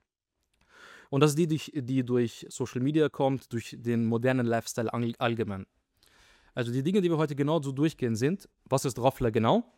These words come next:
Was macht das mit einem? Wer und warum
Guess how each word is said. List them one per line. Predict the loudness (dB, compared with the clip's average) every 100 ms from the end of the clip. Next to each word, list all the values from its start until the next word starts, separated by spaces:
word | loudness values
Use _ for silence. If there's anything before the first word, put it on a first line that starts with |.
| _ _ _ _ _ _ _ -6
Was | 2
macht | 2 2
das | -2
mit | 0
einem? | 2 2 -2 _ _ _ _ _ _ _ -12
Wer | 2 6 6 4 0 -4
und | -2 0 -2 -4 -14 -8
warum | 2 4 6 4 -2